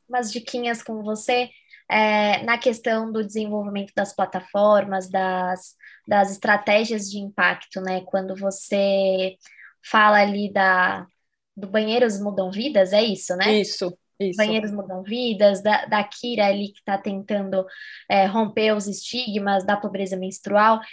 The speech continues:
Speaker 1: Eu queria que você contasse um pouquinho, desse algumas dicas aí pras empresas entrarem nesse caminho de estratégia de impacto e mudarem um pouquinho a sociedade?
Speaker 2: Eu acho que a primeira coisa, assim, pense grande e comece pequeno,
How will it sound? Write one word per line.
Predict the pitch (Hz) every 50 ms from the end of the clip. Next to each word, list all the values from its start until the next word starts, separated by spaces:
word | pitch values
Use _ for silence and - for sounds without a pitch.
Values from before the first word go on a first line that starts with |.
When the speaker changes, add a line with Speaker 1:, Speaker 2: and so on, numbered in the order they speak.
| - - -
Speaker 1:
Eu | - 226
queria | 226 - 262 254 247 240 240
que | - 254
você | 214 220 240 240 233 - 240 220
contasse | 220 220 220 220 220 208 202 202 - -
um | 214
pouquinho, | 208 - 196 - - 214 208 202 196
desse | 202 202 208 -
algumas | 208 202 202 208 208 202 196 196
dicas | - 196 190 - - 202 190 190
aí | 196 190 185 190 190 - _ _ _ - - _ -
pras | - 208 202 196 202
empresas | 208 202 - 208 202 196 202 202 190 - - - _ _ _ _ -
entrarem | - 277 - - 277 262 269 269 269
nesse | 247 233 - -
caminho | - 233 220 220 208 208 202
de | -
estratégia | 208 - - 208 196 196 202 196 196 196
de | 190 190 196
impacto | 190 185 - 190 185 185 185 - - 202
e | 190
mudarem | 185 185 185 185 180 185 180
um | 180
pouquinho | 180 170 - - 185
a | 185
sociedade? | 180 185 180 - - 185 185 170 135 95 101 - - - - _ _ _ _ _ _ _ _ _ _ -
Speaker 2:
Eu | 185 190
acho | 202 202
que | -
a | 208
primeira | - 233 233 254 269 277 254
coisa, | 262 - - 247 247 254 247
assim, | 247 247 - 240 214 208 208 - _ - - - - - _ _
pense | - 247 277 294 294 - 277
grande | 208 233 240 240 262 262 269
e |
comece | - 262 240 240 240 - -
pequeno, | - 220 - - 202 175 170 160 160 160